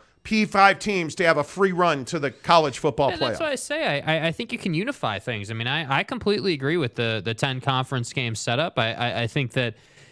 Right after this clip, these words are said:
Speaker 2: you know, again, take nothing away from guys like Nick Saban. Obviously, they're, uh, you know, really good at what they do, and they're able to develop their program
Speaker 1: Yeah.
Speaker 2: at a higher level than other coaches. But I also think that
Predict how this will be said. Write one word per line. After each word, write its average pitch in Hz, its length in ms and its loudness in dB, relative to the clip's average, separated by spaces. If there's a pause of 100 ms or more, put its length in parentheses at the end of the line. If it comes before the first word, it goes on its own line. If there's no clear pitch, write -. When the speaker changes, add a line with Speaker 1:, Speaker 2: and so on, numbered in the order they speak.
(280)
Speaker 2:
you 180 100 4
know, 165 100 2
again, 156 340 0
take 185 260 -2
nothing 175 280 0
away 156 300 4
from 156 280 -2
guys 131 260 0
like 123 180 -2
Nick 123 160 -2
Saban. 131 380 -2
Obviously, 135 580 0
they're, 127 520 0
uh, 123 80 -4
you 117 220 -2
know, 110 420 0
really 151 440 2
good 156 160 2
at 143 80 0
what 147 180 0
they 135 140 -2
do, 143 380 2
and 120 140 0
they're 143 160 2
able 147 220 0
to 139 80 0
develop 123 400 0
their 131 160 0
program 131 380 2
Speaker 1:
Yeah. 180 140 8
Speaker 2:
at 156 80 6
a - 20 0
higher 131 260 2
level 135 240 0
than 127 140 0
other 127 180 0
coaches. 131 500 2
But 139 180 0
I 131 100 0
also 139 340 0
think 147 300 -4
that 131 240 -2